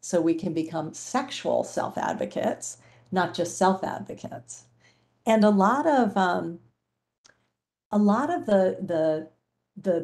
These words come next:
barriers for people with disabilities, and not all, but some parents or some professionals don't feel comfortable, and I'll be talking more about that. But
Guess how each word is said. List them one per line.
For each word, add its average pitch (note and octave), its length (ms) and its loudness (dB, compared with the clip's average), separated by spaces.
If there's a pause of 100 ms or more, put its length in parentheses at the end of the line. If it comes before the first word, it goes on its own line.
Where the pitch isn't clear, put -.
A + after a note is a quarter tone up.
(100)
barriers C#4+ 760 0
for C#4+ 200 -4
people C#4 320 -2
with B3+ 100 -2
disabilities, C#4 880 -2 (160)
and C#4 240 -8
not F4 220 -6
all, G#3+ 460 4
but A3+ 300 -2 (220)
some A3 300 2
parents B3 580 -6
or G3+ 100 -4
some G#3+ 600 -4
professionals A3+ 800 -4
don't G3 320 0
feel A3 140 -2
comfortable, - 680 -6 (300)
and F#3 180 0
I'll F3 80 2
be F3+ 80 0
talking G3 400 -2
more F3+ 160 0
about G3 320 -2
that. - 340 -2
But - 240 -4